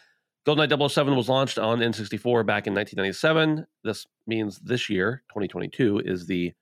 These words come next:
twenty-fifth anniversary of the classic first-person shooter. So hopefully we'll hear more about it. Of course, it goes on to detail what those achievements are and everything. Uh, I mean, if you've played the original double oh seven, you're probably not gonna be spoiled by anything, but,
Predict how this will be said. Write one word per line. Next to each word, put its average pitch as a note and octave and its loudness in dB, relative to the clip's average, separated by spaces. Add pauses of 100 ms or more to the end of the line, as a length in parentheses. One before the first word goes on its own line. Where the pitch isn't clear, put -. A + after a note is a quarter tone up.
(140)
twenty-fifth A#2+ -2
anniversary F2 -2 (100)
of F2+ -2
the F#2+ -4
classic F#2+ -6
first-person F#2 -12
shooter. B2 -2 (420)
So - -2
hopefully G#2+ 0
we'll F#2+ 0
hear G2 0
more F#2 2
about F#2+ 0
it. G2 2
Of - -10
course, A#2+ -2
it A#2 -2
goes A2+ 0
on G2+ 0
to G2 0
detail F#2+ -2
what G2 -2
those F#2 0
achievements F#2 -6
are F#2+ 0
and G2 -2
everything. F#2+ -2 (400)
Uh, E2+ -2 (300)
I - -14
mean, D#2 -6
if D#2+ -8
you've E2 -10
played F#2 -2
the F2+ -2
original F#2+ -2
double F#2+ 0
oh F#2 0
seven, F#2 -4
you're E2+ -8
probably G2 -2
not F#2+ -2
gonna F2 -6
be E2 -10 (200)
spoiled G2 -2
by F#2+ -2
anything, B2 0
but, F2 0